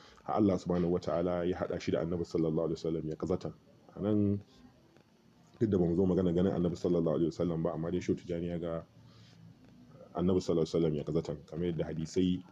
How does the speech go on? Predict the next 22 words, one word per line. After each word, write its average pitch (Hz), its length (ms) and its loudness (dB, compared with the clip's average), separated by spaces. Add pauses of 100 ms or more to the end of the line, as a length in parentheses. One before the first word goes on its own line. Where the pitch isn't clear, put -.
(280)
da 85 80 -2
yawa 98 220 4
suka - 260 -4
nuna 87 240 2
hakan 92 320 0
na 82 120 2
iya 87 220 2
faruwa. 78 420 0 (560)
Sai - 160 0
dai 92 120 4
kai 107 120 2
wanda 95 300 6
bai 82 260 4
yadda 98 160 2
bai 101 140 4
ce 92 180 -2
ni 90 180 2
ban, 80 280 2
shi 110 260 4
bai 92 240 4
yadda 73 160 -2
ba. 67 120 -2